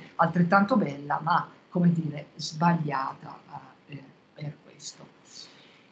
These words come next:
Ehm, che succede dopo aver editato il testo, corretto le bozze, impaginato, scelto la copertina, scritto la quarta, trovato il titolo giusto?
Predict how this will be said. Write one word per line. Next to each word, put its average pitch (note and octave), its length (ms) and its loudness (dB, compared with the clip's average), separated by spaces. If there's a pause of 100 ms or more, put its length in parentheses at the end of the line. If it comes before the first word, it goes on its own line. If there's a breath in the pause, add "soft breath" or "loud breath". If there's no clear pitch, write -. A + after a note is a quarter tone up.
(840 loud breath)
Ehm, C4+ 480 10 (520)
che F4 80 8
succede G#3+ 580 4
dopo G#3 360 4
aver G3+ 840 6
editato F#3+ 540 0
il F#3+ 140 -2
testo, G3+ 800 2
corretto F3+ 440 0
le F#3 120 4
bozze, G3+ 680 4
impaginato, G3 1500 6
scelto F#3+ 460 2
la F3+ 100 4
copertina, G3 1040 6
scritto F3+ 420 0
la E3 180 0
quarta, G3 720 6
trovato F#3 480 0
il F3+ 80 -2
titolo F3+ 420 -2
giusto? G#3+ 840 2